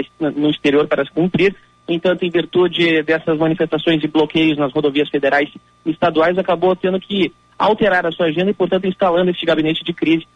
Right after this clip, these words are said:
onde ele está reunido neste momento aqui na região central de Porto Alegre, e onde ele também deve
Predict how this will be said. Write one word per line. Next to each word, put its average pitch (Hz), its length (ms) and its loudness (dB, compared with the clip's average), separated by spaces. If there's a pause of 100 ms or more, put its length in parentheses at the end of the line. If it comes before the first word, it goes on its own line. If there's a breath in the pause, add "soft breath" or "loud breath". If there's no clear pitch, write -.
(120)
onde 151 140 -2
ele 156 80 -2
está 160 220 0
reunido 165 500 0
neste 160 240 -2
momento 147 320 0
aqui 151 140 -2
na 151 100 2
região 147 300 2
central 151 500 0 (240)
de 165 160 -2
Porto 202 360 0
Alegre, 180 360 0
e 214 40 0
onde 220 160 2
ele 214 80 -2
também 202 240 0
deve 190 460 0